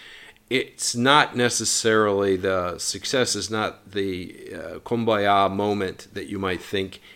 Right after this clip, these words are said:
It's just the result of grinding away day after day after day and doing something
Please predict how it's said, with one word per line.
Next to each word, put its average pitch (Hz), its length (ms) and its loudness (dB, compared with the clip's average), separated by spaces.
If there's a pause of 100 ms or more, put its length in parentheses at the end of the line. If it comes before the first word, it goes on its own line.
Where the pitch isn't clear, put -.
It's 101 240 -6
just - 360 -2 (440)
the 98 140 0
result 107 760 6
of 90 380 -6
grinding 107 580 2
away 92 440 2
day 98 340 0
after 95 280 -2
day 90 260 -2
after 87 260 -8
day 90 320 -4
and 87 80 -10
doing 90 260 -6
something 90 600 -10